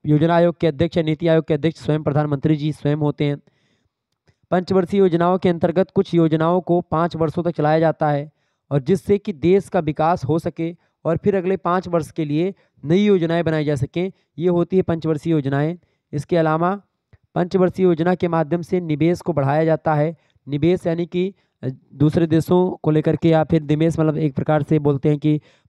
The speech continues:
पैसा जितना ज़्यादा लगाया जा सके, पूंजी जितनी ज़्यादा,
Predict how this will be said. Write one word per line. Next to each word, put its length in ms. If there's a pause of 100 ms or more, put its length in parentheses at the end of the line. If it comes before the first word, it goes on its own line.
पैसा 320
जितना 200
ज़्यादा 200
लगाया 280
जा 100
सके, 380 (160)
पूंजी 680
जितनी 180
ज़्यादा, 380